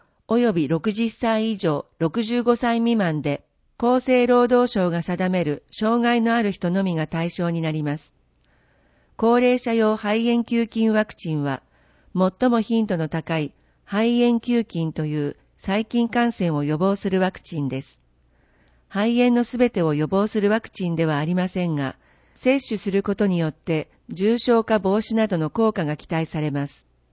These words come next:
対象、接種当日に本市に住民票があり、五年度中に六十五歳、七十歳、七十五歳、八十歳、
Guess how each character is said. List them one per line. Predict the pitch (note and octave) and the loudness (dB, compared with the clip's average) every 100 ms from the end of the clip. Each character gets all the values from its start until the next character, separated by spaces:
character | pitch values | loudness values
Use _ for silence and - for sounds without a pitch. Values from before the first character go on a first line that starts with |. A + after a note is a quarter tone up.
| _ _ _ _ _ _ - | _ _ _ _ _ _ -4
対 | F#3 G#3+ | -2 0
象、 | - G#3+ G3+ G3 _ _ _ _ _ _ | 2 4 4 4 _ _ _ _ _ _
接 | - C4 - | 2 2 2
種 | F#3+ | -2
当 | F#3 F3+ | 0 0
日 | F3 F3+ F3 | 0 -2 -2
に | E3 E3 _ _ | -2 -6 _ _
本 | B3+ B3 | 0 2
市 | C4 F3 | 2 -2
に | D#3+ | -2
住 | C3+ F#3+ G#3+ | 0 0 2
民 | G#3+ G#3+ | 2 0
票 | G#3+ G3 | 0 0
が | F#3+ F3+ | 0 0
あ | F3+ | -2
り、 | C#3+ - _ _ _ _ _ - | -4 -8 _ _ _ _ _ -2
五 | F3+ | 2
年 | G#3+ A#3 | 2 2
度 | A3+ A3 | 2 0
中 | - G#3 | 2 2
に | G3 F#3+ - _ _ - | 2 0 -4 _ _ -4
六 | F#3 F3+ A#3+ | -4 -2 -2
十 | A#3+ A#3+ | 2 2
五 | A#3 A#3 | 2 0
歳、 | G3 D3+ C#3 _ _ | 0 -4 -4 _ _
七 | F3 F#3+ G#3+ | -4 0 0
十 | A3 A3 | 0 -4
歳、 | - E3+ D3 C#3 _ _ _ F#3+ | -6 -4 -4 -6 _ _ _ -2
七 | G3 A#3+ | 2 2
十 | A#3+ F#3 D#3+ | 2 0 0
五 | F#3 | -2
歳、 | F#3 D#3 C#3 _ _ _ | -2 -4 -4 _ _ _
八 | - F3+ A3+ | -10 -6 -4
十 | G#3+ A3+ | -2 -2
歳、 | - - D3 | -2 -2 -2